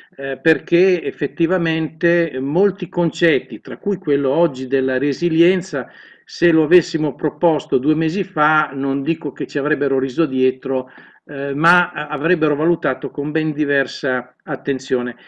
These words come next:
E così molti degli aspetti, alcuni dei quali del tutto innovativi. Io per esempio sto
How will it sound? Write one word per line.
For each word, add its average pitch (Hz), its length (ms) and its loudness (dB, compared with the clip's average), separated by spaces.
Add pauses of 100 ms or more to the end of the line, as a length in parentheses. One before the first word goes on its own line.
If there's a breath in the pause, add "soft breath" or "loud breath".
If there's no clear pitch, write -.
(120 loud breath)
E 170 120 -4
così 196 280 4
molti 196 360 4
degli 147 220 2
aspetti, 160 520 0
alcuni 151 340 -2
dei 131 200 0
quali 165 400 2
del 123 260 -4
tutto 160 280 -4
innovativi. 139 580 -4
Io 147 180 -2
per 135 140 -6
esempio 160 320 -6
sto 139 420 -2